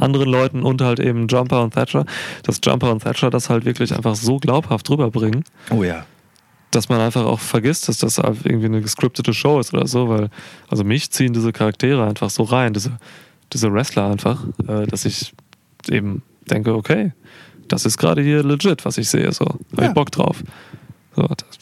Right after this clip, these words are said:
Speaker 1: große Klasse, ja. Tommaso Ciampa in meinen Top drei.
Speaker 2: Locker, ja.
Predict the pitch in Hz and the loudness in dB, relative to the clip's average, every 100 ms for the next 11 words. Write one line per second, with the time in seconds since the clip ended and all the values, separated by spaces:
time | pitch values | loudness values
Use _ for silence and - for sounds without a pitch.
0 | - - 120 110 117 113 - 113 123 120 | -12 -2 0 0 0 0 -2 -2 0 0
1 | 120 120 117 117 107 113 123 113 110 - | -2 0 0 0 0 2 2 0 -2 -14
2 | - - - - 101 101 107 - 117 101 | -20 -20 -8 -2 0 2 0 0 2 2
3 | 107 _ - - - _ _ _ _ - | 0 _ -20 -20 -20 _ _ _ _ -2
4 | 107 104 101 113 113 | 0 0 -2 0 0